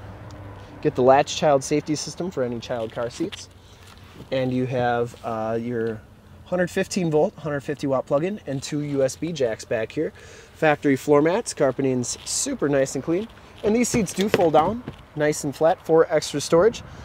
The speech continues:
So if you gotta haul a bunch of stuff, easy to do.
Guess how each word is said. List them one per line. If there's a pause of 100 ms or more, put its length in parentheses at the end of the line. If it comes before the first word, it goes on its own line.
(200)
So
if
you
gotta
haul
a
bunch
of
stuff, (1040)
easy
to
do.